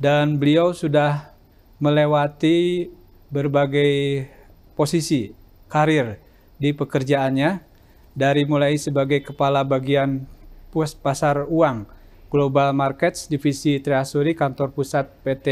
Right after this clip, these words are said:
Bank Rakyat Indonesia Persero TBK dari dua ribu, eh, dari seribu sembilan ratus sembilan puluh sembilan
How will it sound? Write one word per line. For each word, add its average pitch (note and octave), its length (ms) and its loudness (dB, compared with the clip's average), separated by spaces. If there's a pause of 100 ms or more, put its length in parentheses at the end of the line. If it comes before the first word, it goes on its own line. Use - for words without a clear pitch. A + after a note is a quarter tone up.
Bank C3 320 0
Rakyat C3 400 -2
Indonesia C3 400 -6
Persero C3 640 -4
TBK C3+ 560 -4 (800)
dari C3+ 400 0
dua C3 160 0
ribu, C3+ 240 -2
eh, - 720 -8
dari C3+ 160 0
seribu C#3+ 400 -2
sembilan D3 400 -2
ratus - 160 -14
sembilan D3+ 160 -2
puluh C#3 160 -6
sembilan D3+ 240 2